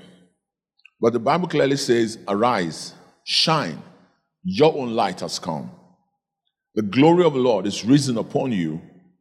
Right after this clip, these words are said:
and the darkness shall cover the earth, and deep darkness the people." This tells me that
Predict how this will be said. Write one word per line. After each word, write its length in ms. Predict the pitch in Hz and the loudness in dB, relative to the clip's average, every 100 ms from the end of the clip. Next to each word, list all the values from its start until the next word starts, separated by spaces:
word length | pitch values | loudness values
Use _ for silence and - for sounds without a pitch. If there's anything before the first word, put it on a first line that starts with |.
| _ _ _ _ | _ _ _ _
and 200 | 107 110 | -4 -2
the 80 | 107 | -2
darkness 520 | 98 131 170 143 151 | -2 0 -2 -2 -4
shall 140 | - 104 | 0 0
cover 300 | - 131 127 | 0 -4 -2
the 160 | 104 | -2
earth, 360 | 95 104 107 - - | 0 0 -2 -6 -8
and 280 | 101 95 80 | -4 -4 0
deep 320 | 135 143 - | 0 -2 -4
darkness 400 | 113 113 90 85 | -4 -4 -8 -10
the 80 | 87 | -8
people." 240 | 101 85 | -8 -2
This 160 | 147 175 | 0 0
tells 340 | - 143 135 | 0 -2 -2
me 140 | 135 127 | -4 -2
that 320 | 107 92 | 0 -2